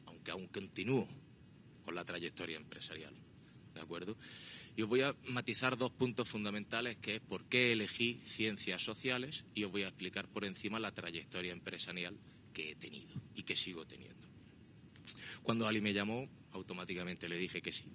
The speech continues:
que para mí era un placer. Y, y, bueno, estamos muy ligados al colegio. De hecho, todos los años,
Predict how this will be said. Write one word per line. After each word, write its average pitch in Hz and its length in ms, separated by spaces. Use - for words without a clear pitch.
que 78 100
para 80 200
mí 85 100
era 87 140
un 80 80
placer. 78 400
Y, 90 100
y, 67 840
bueno, - 240
estamos 87 320
muy 95 140
ligados 90 540
al 85 100
colegio. 120 640
De 85 60
hecho, - 200
todos 104 380
los 95 200
años, 110 360